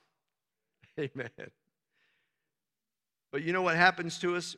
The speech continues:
We put more emphasis on big accomplishments than on the importance of those daily little chores that matter the most. We want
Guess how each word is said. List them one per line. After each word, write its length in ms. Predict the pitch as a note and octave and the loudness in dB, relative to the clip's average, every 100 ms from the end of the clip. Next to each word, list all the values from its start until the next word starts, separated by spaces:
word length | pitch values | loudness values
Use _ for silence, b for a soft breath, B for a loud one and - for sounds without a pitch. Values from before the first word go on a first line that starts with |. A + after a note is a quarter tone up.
| D3 | -6
We 160 | E3 | -6
put 260 | F#3 F3 D#3 | -4 -4 -4
more 320 | D3 E3 F#3+ G3+ | -2 0 0 0
emphasis 760 | F3+ D3+ C#3 - C3 B2+ - _ _ - | -4 -8 -12 -10 -12 -14 -16 _ _ -8
on 180 | C3 B2 | -8 -6
big 200 | D3+ D#3+ | -4 -2
accomplishments 1040 | E3 - E3+ C#3+ B2+ A2 - A2+ G#2 - - _ _ _ _ _ _ _ _ _ - | -4 -6 -4 -4 -6 -10 -10 -14 -20 -20 -20 _ _ _ _ _ _ _ _ _ -8
than 120 | C3 | -6
on 180 | C3 B2+ | -4 -6
the 120 | A#2+ | -8
importance 760 | A2+ G#2+ D#3 C#3+ A2+ G2+ - - _ _ _ - | -10 -8 -4 -4 -4 -18 -20 -20 _ _ _ -12
of 160 | A2+ A2 | -12 -8
those 240 | G#2 G2+ | -8 -8
daily 540 | - A#2 B2+ C#3 C#3+ - _ _ | -8 -6 -6 -8 -10 -16 _ _
little 440 | A2 A2+ A#2+ B2+ C#3 _ | -10 -8 -8 -10 -16 _
chores 600 | - C#3+ A2+ F2+ F2+ - _ _ - | -14 -8 -8 -8 -12 -20 _ _ -16
that 200 | F#2+ F#2+ | -16 -12
matter 420 | G2 F#2 F2 - _ _ _ F#2 | -10 -10 -12 -20 _ _ _ -20
the 80 | |
most. 460 | F2+ E2 D2 - - _ _ _ _ _ _ _ _ _ _ _ _ _ - | -18 -20 -20 -20 -20 _ _ _ _ _ _ _ _ _ _ _ _ _ -4
We 160 | D#3 G#3+ | 0 0
want 340 | F#3+ E3+ E3 | 2 2 2